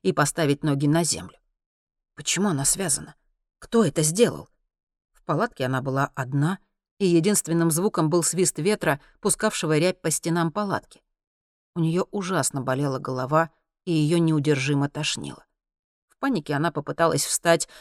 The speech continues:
но потеряла равновесие и упала на колени. Пока она пыталась освободить руки, ее стошнило густой зеленой слизью. Она с отвращением уставилась на массу, что была в желудке, и всхлипнула. Что с ней происходит?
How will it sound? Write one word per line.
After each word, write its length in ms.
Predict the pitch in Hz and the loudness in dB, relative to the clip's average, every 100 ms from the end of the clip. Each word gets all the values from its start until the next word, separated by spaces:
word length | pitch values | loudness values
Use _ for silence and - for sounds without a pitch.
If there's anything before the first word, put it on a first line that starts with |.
| - | -2
но 140 | 185 | 0
потеряла 460 | 156 160 170 185 160 | 0 -2 2 4 4
равновесие 600 | 147 151 151 185 - 175 | 4 2 2 0 2 0
и 140 | - | 0
упала 380 | 170 151 160 160 | -6 0 0 0
на 100 | 160 | -2
колени. 500 | - 160 147 71 - _ _ _ _ _ _ | -4 -4 -4 -8 -18 _ _ _ _ _ _
Пока 300 | - 147 175 | -6 -2 0
она 160 | 151 143 | 2 0
пыталась 480 | 147 156 151 147 - | -2 -2 0 -2 -2
освободить 640 | 151 - 147 151 139 139 | -6 -2 0 0 -2 -2
руки, 360 | 160 175 135 - _ _ _ | -2 -2 -4 -8 _ _ _
ее 220 | 202 160 143 | 0 2 2
стошнило 680 | - 135 - 151 160 131 - _ _ | 0 -2 -2 0 2 2 0 _ _
густой 440 | 160 160 - 151 | -2 -2 0 0
зеленой 400 | 131 131 131 135 | 0 -2 -2 0
слизью. 520 | 147 165 - - - - _ _ _ _ _ _ | 0 0 -2 -4 -6 -12 _ _ _ _ _ _
Она 220 | - 170 226 | -4 0 0
с 100 | 175 | 0
отвращением 640 | - 156 - 214 175 170 | -2 -2 0 -2 0 0
уставилась 500 | 160 196 175 156 151 | 0 -2 0 2 2
на 140 | 160 | 0
массу, 300 | 160 190 - | 0 2 0
что 160 | 156 - | -2 -4
была 240 | 156 170 | 0 2
в 20 | 156 | 2
желудке, 480 | 151 156 208 - | 0 -2 -2 -6
и 160 | - 202 | -8 -6
всхлипнула. 680 | - - 262 240 139 131 135 - - _ | -6 -6 -6 -6 -4 -4 -6 -10 -20 _
Что 360 | - - 208 | -12 -6 -2
с 120 | 214 - | -2 -2
ней 160 | 147 | -6
происходит? 640 | - 160 190 - 254 - | -6 -2 -2 0 -2 -4